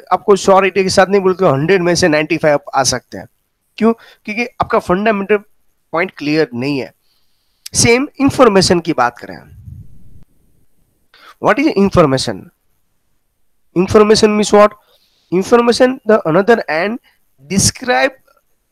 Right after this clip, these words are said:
as the requirement result। ओके, इतने लॉन्ग प्रोसेस नहीं बोला जाता है। Information is nothing but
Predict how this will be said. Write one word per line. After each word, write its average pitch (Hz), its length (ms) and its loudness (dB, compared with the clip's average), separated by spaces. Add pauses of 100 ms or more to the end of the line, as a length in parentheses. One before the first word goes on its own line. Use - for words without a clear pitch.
as 170 240 0
the 202 180 2
requirement 170 720 0
result। 135 420 0 (680)
ओके, 135 240 -8 (100)
इतने 170 200 0
लॉन्ग 170 260 2
प्रोसेस 175 420 -2
नहीं 220 200 -4
बोला 156 260 0
जाता 139 220 -4
है। 202 100 -6 (520)
Information 247 680 0
is 185 140 -4 (140)
nothing 202 580 -2 (440)
but 180 200 -2